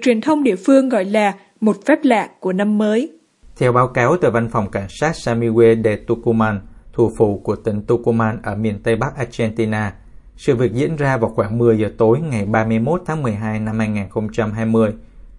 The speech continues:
Speaker 2: Một cậu bé chín tuổi tên Tiziano đến từ vùng lân cận của Las Talitas đã cùng người cha đến phòng cấp cứu của Bệnh viện Hài Nhi Giêsu ở phía nam của thủ đô với một vết thương nông ở ngực do bị súng bắn.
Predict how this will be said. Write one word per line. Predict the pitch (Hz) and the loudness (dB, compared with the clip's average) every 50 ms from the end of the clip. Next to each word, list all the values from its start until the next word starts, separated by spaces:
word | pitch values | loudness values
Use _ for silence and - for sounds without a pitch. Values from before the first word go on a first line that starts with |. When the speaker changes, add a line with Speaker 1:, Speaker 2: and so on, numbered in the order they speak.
| - - - - | -20 -20 -12 -4
Speaker 2:
Một | - 127 123 120 - | 0 0 0 2 2
cậu | - 127 | 2 2
bé | 110 117 120 135 | 4 4 2 2
chín | 139 - - 156 175 170 - | 0 -2 -4 -6 -4 0 2
tuổi | 123 107 104 104 - | 2 2 2 0 -2
tên | - 131 123 117 123 113 117 | 0 0 0 0 -2 -4 -2
Tiziano | 160 180 185 - - - 127 120 113 113 113 113 113 110 107 104 - - - - - - | -2 -2 -2 -2 -4 0 2 2 2 2 2 2 4 2 2 0 -4 -10 -18 -12 -4 0
đến | - 156 185 175 | 0 2 2 2
từ | 156 | 2
vùng | - - 117 104 107 | 2 2 0 0 0
lân | 120 123 120 | -2 -2 -2
cận | 117 - 123 117 113 107 | 0 0 0 0 0 -2
của | - 120 107 104 | -6 -6 -4 -4
Las | 104 110 123 143 160 - - - - | -4 -4 -4 -4 -6 -8 -10 -6 0
Talitas | 120 113 110 110 107 104 - - 131 139 165 165 - - - - - - - - - - | 2 2 2 2 0 -2 -4 -4 -4 -4 -4 -6 -8 -14 -20 -20 -20 -20 -20 -20 -14 -6
đã | 143 147 165 165 | -4 -2 -2 0
cùng | - 135 117 113 | 0 0 2 2
người | 110 107 101 - | 2 0 0 0
cha | - 127 120 117 117 | 0 2 2 4 2
đến | 113 131 143 | 2 0 -2
phòng | - 120 107 - | -4 -6 -2 0
cấp | 175 170 170 - | -2 -2 -2 -2
cứu | - 139 147 175 | -4 -2 -2 -2
của | - - 123 | -2 -2 0
Bệnh | 107 110 107 104 | 0 2 0 0
viện | 107 127 - 104 | -2 -4 -4 -4
Hài | 101 113 110 | -4 -4 -2
Nhi | 107 110 113 110 | -2 -2 -2 0
Giêsu | 113 123 117 117 117 - 131 123 120 120 117 | 0 0 0 -2 -2 0 2 4 4 4 2
ở | 107 104 98 - - | 0 -4 -4 -4 -4
phía | 131 131 | -6 -4
nam | 135 127 123 120 113 107 - | -2 -2 -2 -2 -2 -4 -4
của | - 101 101 | -6 -6 -4
thủ | - 107 101 107 | -4 -6 -4 2
đô | 117 117 117 113 104 110 - - - - | 4 6 6 4 4 0 -8 -18 -14 -4
với | - 147 160 | -2 0 0
một | 170 147 123 127 | 0 -2 -2 -2
vết | 151 165 - - | -2 -2 -2 -2
thương | 135 131 127 123 123 | -2 -2 -2 -2 -2
nông | 123 123 120 120 117 | -2 -2 -2 -2 -4
ở | 87 101 | -4 -4
ngực | 104 110 113 113 113 113 - - - | -2 0 0 0 -2 -4 -10 -6 -2
do | 123 120 117 | 0 0 0
bị | 117 117 110 110 | 0 -2 -4 -4
súng | - - 127 120 120 | -4 -4 -4 -2 0
bắn. | 110 104 110 135 | -2 -2 -2 -4